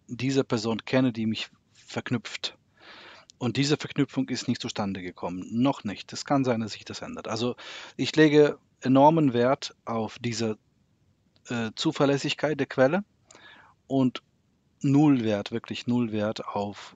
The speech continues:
irgendwie Hype oder was auch immer. Deswegen, äh, ihr seht ja, <laughs> wenn man Hype machen, äh, suchen würde, würde man wahrscheinlich keinen Mathematikunterricht auf YouTube betreiben.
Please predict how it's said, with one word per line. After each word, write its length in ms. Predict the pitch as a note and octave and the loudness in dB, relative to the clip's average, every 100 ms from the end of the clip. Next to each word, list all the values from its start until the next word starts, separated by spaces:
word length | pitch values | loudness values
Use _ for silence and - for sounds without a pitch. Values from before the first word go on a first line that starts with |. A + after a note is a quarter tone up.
| _ | _
irgendwie 840 | A#2 G#2+ G#2 - G#2 G2+ G2+ - - | -6 -4 -6 -6 -10 -10 -14 -20 -12
Hype 360 | - - A2 - | -6 -4 -6 -8
oder 160 | F#2+ E2+ | -12 -12
was 160 | - | -12
auch 160 | - A2 | -14 -16
immer. 180 | - - - - - - - _ _ | -16 -18 -20 -20 -20 -20 -20 _ _
Deswegen, 640 | A2+ G#2 A2+ G#2+ G#2 G#2 - - | -8 -6 -4 -4 -4 -8 -12 -12
äh, 460 | G#2+ G#2+ G#2 G#2 G#2 | -10 -8 -10 -10 -10
ihr 80 | |
seht 240 | G#2+ A#2+ - | -2 -2 0
ja, 140 | G2+ | -4
<laughs> 0 | |
wenn 120 | F#2+ F#2+ | -2 -4
man 180 | G#2+ B2+ | -2 0
Hype 220 | B2 B2 | 0 0
machen, 400 | B2 A#2+ G#2 - - | 0 0 -2 -6 -16
äh, 320 | - A2 G2+ G#2 | -10 -8 -8 -8
suchen 500 | G#2+ A2+ - A2 G#2 | -8 -6 -2 -2 -2
würde, 320 | A2 G#2 G2 | -4 -6 -8
würde 200 | G#2+ G2+ | -10 -8
man 120 | G2 | -6
wahrscheinlich 360 | F#2+ F#2+ F#2 - | -6 -6 -10 -8
keinen 180 | G2 | -6
Mathematikunterricht 840 | F#2+ G#2+ G#2+ C3 B2+ A2+ G#2 G2 - | -4 -4 -2 -2 -2 -4 -6 -8 -10
auf 160 | - | -8
YouTube 260 | A2 - - | -10 -12 -16
betreiben. 360 | - - F#2+ | -12 -8 -8